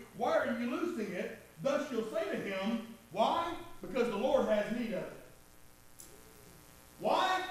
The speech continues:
Because the Lord needs it. So those who were sent went on their way, found it just like he had told them. But as they were loosing the colt, the owner said to them, "Why are you loosing this colt?"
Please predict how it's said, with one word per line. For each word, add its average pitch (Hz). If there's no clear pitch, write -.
Because 262
the 254
Lord 320
needs 233
it. -
So 233
those 339
who 285
were 247
sent 302
went 226
on 294
their 262
way, 262
found 240
it 240
just 370
like 254
he 196
had -
told -
them. 233
But 311
as 370
they 349
were 285
loosing -
the -
colt, 190
the 247
owner 320
said 185
to 196
them, 214
"Why 349
are 285
you 262
loosing 247
this 214
colt?" -